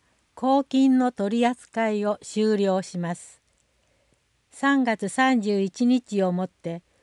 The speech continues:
本市収納代理金融機関及び上下水道局収納取扱金融機関の取り扱いを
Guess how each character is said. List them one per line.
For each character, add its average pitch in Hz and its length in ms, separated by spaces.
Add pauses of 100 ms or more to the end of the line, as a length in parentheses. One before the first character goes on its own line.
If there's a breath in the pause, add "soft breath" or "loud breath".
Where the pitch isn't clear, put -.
(300)
本 262 320
市 185 260
収 262 320
納 262 260
代 247 260
理 247 120
金 247 360
融 233 180
機 208 160
関 165 340 (140)
及 220 240
び 170 200 (520)
上 254 240
下 269 160
水 262 280
道 233 220
局 180 360
収 269 280
納 262 240
取 233 340
扱 247 480
金 247 300
融 247 160
機 233 160
関 185 320
の 175 80
取 180 280
り 220 40
扱 214 460
い 190 160
を 190 120